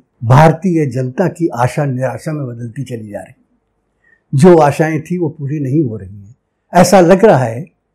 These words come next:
कि जैसे सुप्रीम कोर्ट को जनता की दुखों से, उनकी पीड़ा से, उनके दर्द से, उनकी तकलीफों से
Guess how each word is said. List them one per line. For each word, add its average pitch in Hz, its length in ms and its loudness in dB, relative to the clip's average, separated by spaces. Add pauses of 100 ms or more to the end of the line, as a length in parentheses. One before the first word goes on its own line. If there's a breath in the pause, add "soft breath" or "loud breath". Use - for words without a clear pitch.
(240)
कि 165 80 0
जैसे 151 360 2
सुप्रीम 147 400 -4
कोर्ट 156 280 -6
को 170 340 -8 (1040)
जनता 160 420 4
की 156 400 -6 (920)
दुखों 165 400 2
से, 156 200 0
उनकी 139 300 -2
पीड़ा 156 400 2
से, 131 260 -6
उनके 139 320 -6
दर्द 117 280 -2
से, 127 480 -8
उनकी 147 220 -8
तकलीफों 147 560 -8
से 160 260 -12